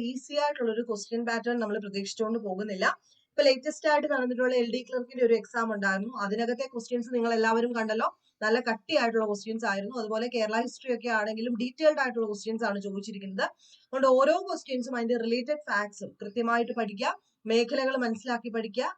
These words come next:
എപ്പോഴും നമ്മൾ ഹോട്ട് ടോപ്പിക്സ് എന്ന് പറഞ്ഞിട്ട് ഇടുന്നുണ്ടല്ലോ, അത് ഇരുപത്തിമൂന്നിലും ഇരുപത്തിനാലിലും പി എസ് സി ഏറ്റവും കൂടുതൽ തവണ ചോദിച്ച ചോദ്യങ്ങളാണ്. അപ്പൊ അതൊക്കെ മനസ്സിലാക്കി പഠിക്കുക. ഒരു ന്യൂസും കൂടെ പറയാം, കേരള ബാങ്ക് ക്ലർക്ക് കാഷ്യറില് മലയാളത്തിൽ നോട്ടിഫിക്കേഷൻ വന്നപ്പോ അതിനകത്തൊരു പിശക്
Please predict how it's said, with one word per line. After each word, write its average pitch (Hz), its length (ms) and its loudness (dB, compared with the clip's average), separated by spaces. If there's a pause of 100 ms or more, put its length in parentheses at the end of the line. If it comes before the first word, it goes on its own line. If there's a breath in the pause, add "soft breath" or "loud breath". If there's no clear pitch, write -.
(100)
എപ്പോഴും 220 280 -2
നമ്മൾ 240 220 0
ഹോട്ട് 208 240 0
ടോപ്പിക്സ് 233 340 -4
എന്ന് 247 160 0
പറഞ്ഞിട്ട് 233 300 -2
ഇടുന്നുണ്ടല്ലോ, 226 460 0 (300 soft breath)
അത് 208 140 0
ഇരുപത്തിമൂന്നിലും 247 760 0
ഇരുപത്തിനാലിലും 233 560 2
പി 247 60 -2 (100)
എസ് 226 100 0
സി 254 120 2
ഏറ്റവും 254 240 -2
കൂടുതൽ 240 260 4
തവണ 226 260 0
ചോദിച്ച 226 320 -2
ചോദ്യങ്ങളാണ്. 220 520 -2 (120)
അപ്പൊ - 180 -6
അതൊക്കെ 220 320 -4
മനസ്സിലാക്കി 202 500 -4
പഠിക്കുക. 165 300 0 (400 soft breath)
ഒരു 311 180 4
ന്യൂസും 247 380 -2
കൂടെ 233 220 2
പറയാം, 185 260 -2 (380)
കേരള 302 280 8 (200)
ബാങ്ക് 277 380 6 (160)
ക്ലർക്ക് 269 380 0 (160)
കാഷ്യറില് 233 640 2 (360)
മലയാളത്തിൽ 269 540 4 (240)
നോട്ടിഫിക്കേഷൻ 269 720 -2
വന്നപ്പോ 247 260 -2
അതിനകത്തൊരു 247 400 -2
പിശക് 247 300 -6